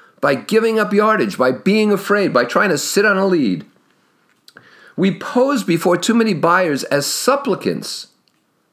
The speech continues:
rather than as experts. And that's our choice. Do you ask your doctor tough questions? Why not?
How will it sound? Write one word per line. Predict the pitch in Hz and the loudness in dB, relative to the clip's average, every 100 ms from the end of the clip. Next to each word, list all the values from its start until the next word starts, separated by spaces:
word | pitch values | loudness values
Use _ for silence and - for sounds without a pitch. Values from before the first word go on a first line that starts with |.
| _ _ _ _ _ _ | _ _ _ _ _ _
rather | 127 185 226 254 | 0 2 2 0
than | 196 185 | 0 0
as | 185 196 | 2 0
experts. | 269 - 160 92 - - - _ _ _ _ _ _ _ _ _ - _ _ _ _ _ _ - | -2 -4 -2 -2 -4 -14 -16 _ _ _ _ _ _ _ _ _ -20 _ _ _ _ _ _ -4
And | 165 | 0
that's | 208 262 240 | 2 0 -2
our | 196 208 233 233 | 0 0 0 -2
choice. | - 269 254 117 - - _ _ _ _ _ _ _ _ _ _ _ _ _ _ _ _ _ _ _ _ _ _ _ _ _ _ _ _ _ 131 | 0 0 0 -2 -8 -14 _ _ _ _ _ _ _ _ _ _ _ _ _ _ _ _ _ _ _ _ _ _ _ _ _ _ _ _ _ -8
Do | 143 | -2
you | 247 302 | 0 2
ask | 247 254 254 | 2 0 0
your | 185 214 | 0 0
doctor | 170 170 151 151 117 | 0 0 0 0 -2
tough | 135 - 156 - | -2 -2 -2 -2
questions? | - 127 - - 58 - - _ - _ _ _ _ _ _ | 0 0 0 -8 -12 -14 -16 _ -20 _ _ _ _ _ _
Why | - 214 269 | -2 0 2
not? | 262 87 - | 0 -2 -6